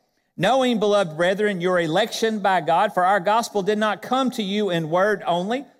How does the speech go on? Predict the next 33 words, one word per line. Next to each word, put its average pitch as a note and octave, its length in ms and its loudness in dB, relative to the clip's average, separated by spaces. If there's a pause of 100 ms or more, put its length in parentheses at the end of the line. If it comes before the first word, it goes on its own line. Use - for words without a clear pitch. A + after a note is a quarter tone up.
(140)
but D3+ 120 2
also D#3 360 0
in B2+ 140 -4
power C3+ 480 -2 (380)
and D#3+ 140 0
in F3+ 140 0
the E3 80 2
Holy F#3+ 260 2
Spirit G#3+ 540 -2
and E3+ 240 -2
in D#3+ 180 -2
much A3 300 0
assurance, F#3 680 -2
as E3+ 500 -2
you E3 180 -4
know D#3 400 0
what E3+ 300 -2
kind F3+ 280 -2
of D3 100 -4
men F#3+ 440 -4
we C4 220 -2
were D3 240 2
among E3 360 -2
you B2+ 160 -2
for B2+ 200 -6
your D#3 100 -8
sake. - 300 -6 (840)
And D#3+ 220 0
you B3+ 240 2
became F#3+ 400 0
followers A3+ 600 0
of B3+ 120 -2
us D3 400 0